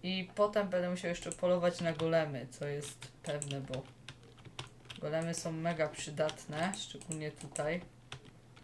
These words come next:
w serii. I tutaj muszę sobie dać wodę. My sobie tutaj zrobimy na takie poczwórne źródełko.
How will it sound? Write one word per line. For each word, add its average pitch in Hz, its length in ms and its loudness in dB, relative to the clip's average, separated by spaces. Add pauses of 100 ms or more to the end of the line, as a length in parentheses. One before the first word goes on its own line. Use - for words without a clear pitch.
(440)
w - 80 -14
serii. 156 540 -4 (1700)
I 165 80 -4
tutaj 180 380 -2
muszę 175 220 -2
sobie 151 340 -4
dać 151 280 0
wodę. 131 420 -2 (2750)
My 175 120 0
sobie 175 200 -4
tutaj 175 220 -4
zrobimy 180 260 -4
na 170 100 -6
takie 170 260 -8
poczwórne 165 720 -6
źródełko. 156 1120 -4